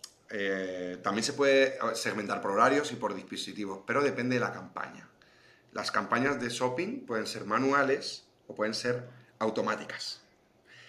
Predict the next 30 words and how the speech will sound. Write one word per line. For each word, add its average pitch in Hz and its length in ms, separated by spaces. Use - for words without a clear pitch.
Entonces, 143 440
las 120 140
manuales 113 440
sí - 140
que 131 60
las 107 140
puedes 107 200
segmentar, 104 680
incluso 107 440
por 110 200
ingresos, 110 680
mujeres, 110 720
bueno, 98 260
eso 92 120
también 104 220
lo, 110 80
mujeres 120 380
y 123 40
hombres 131 180
sí 117 80
lo 101 80
podemos 98 220
segmentar 101 320
en 113 80
ambas, 151 340
pero 135 320
puedes 123 220
segmentar 107 460
por 101 400
dispositivo, 107 920